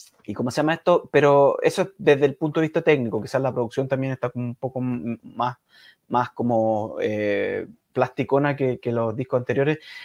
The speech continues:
pero, eh, las canciones están, eh, encuentro que es un discazo de todas maneras, o sea, es sólido. Puede sonar como que estoy diciendo muchas críticas al principio, pero eso es como lo que,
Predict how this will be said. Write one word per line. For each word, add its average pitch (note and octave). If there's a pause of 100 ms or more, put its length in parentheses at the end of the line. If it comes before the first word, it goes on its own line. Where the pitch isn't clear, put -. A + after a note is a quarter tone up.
(140)
pero, G3+
eh, C#3+
las C#3
canciones F3+
están, D#3
eh, A2
encuentro D#3+
que C#3+
es B2
un B2+
discazo A#2
de C#3+
todas C#3+
maneras, C#3+
o -
sea, G2+
es -
sólido. C3+ (280)
Puede C3+
sonar C#3+
como B2+
que B2
estoy C#3
diciendo C3+
muchas B2+
críticas C#3+
al C3+
principio, C#3+
pero C#3
eso C#3
es -
como D3+
lo C#3
que, B2